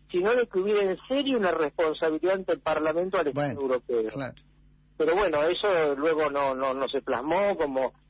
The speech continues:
Speaker 1: no se plasmaron otras cosas. Te doy un ejemplo, el juicio por jurado.
Speaker 2: Tampoco.
Speaker 1: Eh,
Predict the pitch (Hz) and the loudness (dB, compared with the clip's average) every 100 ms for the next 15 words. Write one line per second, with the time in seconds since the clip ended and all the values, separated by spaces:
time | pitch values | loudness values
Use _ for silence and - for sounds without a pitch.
0 | _ 147 175 165 139 143 160 156 143 - | _ -4 -2 -2 -2 -2 0 0 -2 -2
1 | 120 - 208 - - 127 139 139 123 113 | -4 -2 0 -2 -4 -2 0 0 -2 -2
2 | 170 147 120 131 131 120 117 - 131 202 | -2 -2 -2 -4 -4 -2 -4 -2 -2 0
3 | 196 165 143 123 139 123 - _ _ 139 | 0 0 -2 -4 -6 -8 -12 _ _ -8
4 | 139 135 131 127 | -6 -2 0 -2